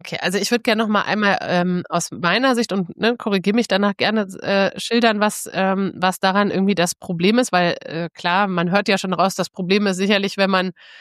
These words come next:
äh, Heilpraktikerin für Psychotherapie ist, gut qualifiziert ist, tolle Arbeit macht und, ähm, sozusagen dann in den Medien, äh, ganz undifferenziert, äh, ne, ab-, abgewertet wird oder bewertet wird und so weiter.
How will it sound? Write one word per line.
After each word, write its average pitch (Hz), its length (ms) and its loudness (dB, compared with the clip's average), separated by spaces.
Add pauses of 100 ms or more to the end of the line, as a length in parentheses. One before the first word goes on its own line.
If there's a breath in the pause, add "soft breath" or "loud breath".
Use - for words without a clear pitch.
(200 loud breath)
äh, 180 180 0
Heilpraktikerin 185 640 -2
für 180 140 -2
Psychotherapie 185 760 2
ist, 175 220 2
gut 190 160 -6
qualifiziert 185 580 -2
ist, 170 120 -4
tolle 180 240 0
Arbeit 185 280 2
macht 180 280 0
und, 175 240 -4
ähm, 170 340 0
sozusagen 170 480 -2
dann 170 280 0 (280 loud breath)
in 180 140 -2
den 175 160 4
Medien, 190 680 4
äh, 170 140 -2
ganz 175 240 0
undifferenziert, 202 1040 0 (100)
äh, 175 380 2
ne, 175 340 -2
ab-, 202 140 -4 (260)
abgewertet 185 880 -4
wird 175 300 -4
oder 165 320 0
bewertet 175 640 0
wird 170 160 -2
und 165 100 -6
so 160 140 -6
weiter. 208 440 2